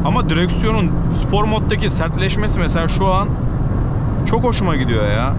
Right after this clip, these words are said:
Çok az geç geliyor. Tepkisi biraz geç ama yeterli seviyede mi? Yeterli seviyede. Ben şahsen bu arabayı eğer şehir içerisinde trafikte kullanacaksam Eco,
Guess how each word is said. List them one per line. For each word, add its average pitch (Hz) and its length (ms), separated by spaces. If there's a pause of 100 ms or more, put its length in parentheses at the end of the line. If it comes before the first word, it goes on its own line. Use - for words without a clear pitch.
(240)
Çok 240 180
az 226 180
geç 208 260
geliyor. 143 420 (800)
Tepkisi 156 340
biraz 175 240
geç 202 300
ama 196 400 (680)
yeterli 226 400
seviyede 151 380
mi? 208 100
Yeterli 175 320
seviyede. 127 360
Ben 208 160
şahsen 185 480
bu 190 60
arabayı 156 480 (760)
eğer 170 240
şehir 180 240
içerisinde 165 360
trafikte 165 340
kullanacaksam 143 720 (500)
Eco, 170 360